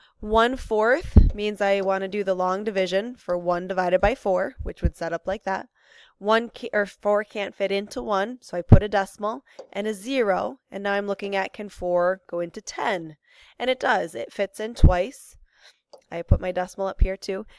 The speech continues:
Fits in twice, so two times four is eight. Subtract those, I have a remainder of two.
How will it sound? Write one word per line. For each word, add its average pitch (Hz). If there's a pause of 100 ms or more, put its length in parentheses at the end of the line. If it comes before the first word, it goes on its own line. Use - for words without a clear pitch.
Fits 233
in 240
twice, 233
so 185
two 247
times 220
four 214
is - (120)
eight. - (400)
Subtract -
those, 247
I 208
have 175
a 165
remainder 175
of 160
two. 302